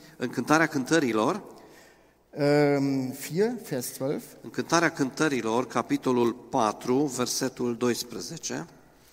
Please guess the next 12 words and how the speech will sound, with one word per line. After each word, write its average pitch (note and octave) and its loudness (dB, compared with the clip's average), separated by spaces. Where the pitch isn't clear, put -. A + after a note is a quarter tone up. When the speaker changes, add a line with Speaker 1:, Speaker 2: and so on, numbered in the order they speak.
Speaker 1:
Scrie. A#2+ -8
Da, - -20
să - -8
găsim A2+ -12
Cântarea D#3 -14
Cântărilor. - -18
Proverbe. - -18
Speaker 2:
Vier, B2 -6
Vers - -12
Speaker 1:
Capitolul C3+ 2
Speaker 2:
zwölf. - -10
Speaker 1:
patru, B2 -2